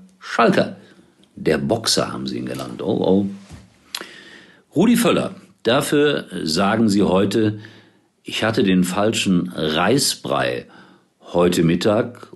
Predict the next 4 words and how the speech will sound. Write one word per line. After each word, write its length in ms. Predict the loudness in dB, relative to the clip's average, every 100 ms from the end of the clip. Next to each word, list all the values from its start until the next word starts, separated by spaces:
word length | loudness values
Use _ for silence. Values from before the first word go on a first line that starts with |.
| -6
und 240 | -4 -2
habe 560 | 0 0 2 2 2 -4 -20 _ -4
Laktoseintoleranz.“ 1900 | -4 -2 0 2 2 4 2 0 0 0 2 0 -2 -8 -8 -4 -4 -6 _ _ _ _ _ _ -10
Aha. 360 | -6 -4 -6